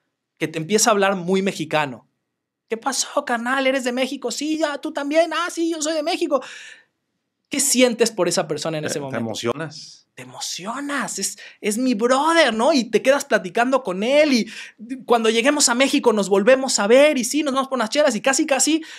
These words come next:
Speaker 1: le pones el nombre de ese mexicano a tu próximo hijo.
Speaker 2: Sí.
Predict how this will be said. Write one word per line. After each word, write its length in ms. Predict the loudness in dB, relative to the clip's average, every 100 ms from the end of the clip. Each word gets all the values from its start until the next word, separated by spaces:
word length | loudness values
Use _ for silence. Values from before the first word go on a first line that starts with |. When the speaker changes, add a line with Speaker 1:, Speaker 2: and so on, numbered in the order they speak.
| -6
Speaker 1:
le 120 | -2
pones 320 | 2 4 4
el 160 | 2 4
nombre 280 | 4 4 4
de 80 | 4
ese 160 | 2
mexicano 420 | 0 -2 -2 0
a 60 | 0
tu 120 | -2
próximo 460 | -2 0 0 0 2
hijo. 400 | 2 4 2 0 _ -20
Speaker 2:
Sí. 200 | -18